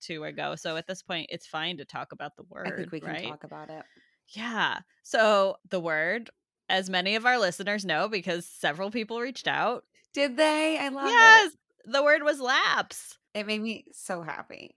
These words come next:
Speaker 1: It took me three tries, and I felt like I should have gotten it on the second try, given the title of our podcast.
Speaker 2: I think it was four for me, 'cause I just, like,
Speaker 1: Okay.
Speaker 2: didn't. But my husband had already done it,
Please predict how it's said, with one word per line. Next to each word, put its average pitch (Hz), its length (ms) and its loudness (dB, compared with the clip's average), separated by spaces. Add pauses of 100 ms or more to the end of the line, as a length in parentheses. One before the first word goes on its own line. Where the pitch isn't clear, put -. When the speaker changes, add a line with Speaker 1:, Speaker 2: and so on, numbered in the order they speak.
(140)
Speaker 1:
It 226 100 -8
took 269 200 -6
me 302 100 -4
three 226 220 -8
tries, 170 440 2
and 185 200 -8
I 165 120 -2
felt 160 380 -2 (300)
like 165 240 -6
I 160 100 -6
should 156 200 -8
have 156 100 -10
gotten 147 240 -6
it 165 80 -10
on 151 100 -12
the 143 80 -14
second 180 320 -14
try, 139 300 -8
given 151 320 -12
the 147 140 -12 (100)
title 143 280 -12
of 143 120 -14
our - 320 -12
podcast. - 460 -20 (220)
Speaker 2:
I 202 100 -6
think 208 220 -8
it 208 100 -6
was 220 200 -8
four 170 400 -4
for 170 220 -12
me, 139 180 -10
'cause - 120 -16
I 175 60 -8
just, 151 200 -14
like, 185 80 -8
Speaker 1:
Okay. 170 100 -8 (100)
Speaker 2:
didn't. 151 320 -6 (480)
But 214 120 -2
my 226 140 2
husband 226 360 -6
had 277 100 -6
already 226 240 -4
done 202 280 4
it, 240 240 -2